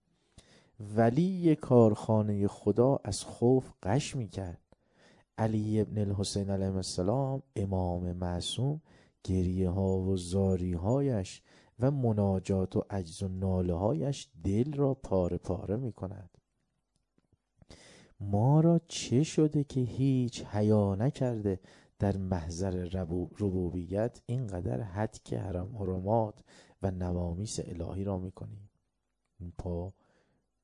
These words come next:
می‌ذاریم اون جایی که نباید بذاریم. ای وای بر ما و بر غفلت ما، ای وای بر ما و بر شدت سکرات موت ما،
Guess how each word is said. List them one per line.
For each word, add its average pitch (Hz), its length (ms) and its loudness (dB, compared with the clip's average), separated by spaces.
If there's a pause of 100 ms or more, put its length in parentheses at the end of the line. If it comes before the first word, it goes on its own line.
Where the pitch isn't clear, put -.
(180)
می‌ذاریم 87 420 -6
اون 95 140 -12
جایی 80 180 -6
که - 140 -14
نباید 92 280 -14
بذاریم. - 400 -16 (600)
ای 113 240 4
وای 110 560 6
بر 98 220 -2
ما 98 580 0
و 90 140 -2
بر 87 240 -6
غفلت 90 760 -6
ما، 90 420 -14 (640)
ای 98 220 0
وای 113 460 6
بر 95 260 -2
ما 101 440 -2
و 90 100 -2
بر 82 200 -4
شدت - 880 -6
سکرات 90 800 -4
موت 92 360 -6
ما، 104 280 -14